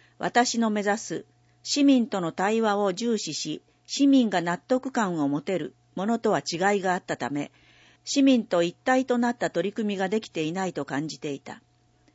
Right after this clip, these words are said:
その取り組み姿勢を変革する趣旨である。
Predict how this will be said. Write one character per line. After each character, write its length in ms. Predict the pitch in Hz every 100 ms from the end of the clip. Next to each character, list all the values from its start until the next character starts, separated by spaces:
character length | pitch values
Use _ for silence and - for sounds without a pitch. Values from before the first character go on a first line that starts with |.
| _ _
そ 180 | - 208
の 140 | 240
取 220 | 254 240 247
り 40 |
組 200 | 269 247
み 20 |
姿 220 | 247 262
勢 180 | - 208
を 140 | 185 180
変 240 | 202 247
革 240 | 240 226
す 160 | 233 226
る 80 | 220
趣 140 | 214
旨 180 | 220 165
で 100 | 151
あ 100 | 131
る。 120 | 123